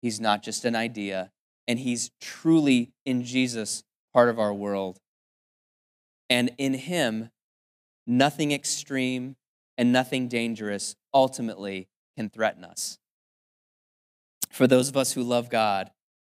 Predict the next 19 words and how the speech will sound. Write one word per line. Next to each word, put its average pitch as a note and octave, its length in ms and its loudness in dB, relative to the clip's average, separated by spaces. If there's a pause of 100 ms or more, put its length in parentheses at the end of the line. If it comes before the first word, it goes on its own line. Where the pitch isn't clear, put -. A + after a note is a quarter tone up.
(160)
he C#3+ 100 6
works C#3 380 2
it C#3 80 6
out C3 160 4
according B2+ 340 -4
to A#2 80 -12
his A2 160 -6
purposes, C#3 760 -6
and B2 80 -6
he A#2+ 80 -2
turns G#2+ 320 -8
death A2 400 2 (520)
into A2+ 260 0
life. G#2 460 0 (1080)
So - 140 2
this F#3 180 2
morning, D#3 460 2 (220)
my B2 180 2
friends, A#2 540 -2